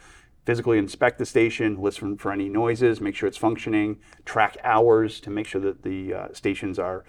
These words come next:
operating properly. And same thing on the water side, where we have the booster stations need to be checked every day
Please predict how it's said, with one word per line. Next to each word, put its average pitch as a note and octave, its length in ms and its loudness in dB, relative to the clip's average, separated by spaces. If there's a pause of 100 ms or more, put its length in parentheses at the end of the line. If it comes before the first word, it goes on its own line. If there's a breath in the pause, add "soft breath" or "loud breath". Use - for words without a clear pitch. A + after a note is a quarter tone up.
(280 soft breath)
operating G2+ 500 0 (140)
properly. C#3 560 6 (380 soft breath)
And A2 220 2
same A2 180 2
thing A2+ 100 2
on G#2 60 4
the G2+ 60 2 (120)
water A2+ 160 6
side, A2+ 220 0
where G#2+ 120 0
we G2+ 100 0
have F#2+ 280 -2
the A#2 100 -10
booster C#3 300 4
stations C3 480 0
need B2+ 140 0
to C3 60 0
be B2 100 -2
checked C3 320 -2
every B2+ 180 -2
day B2 340 2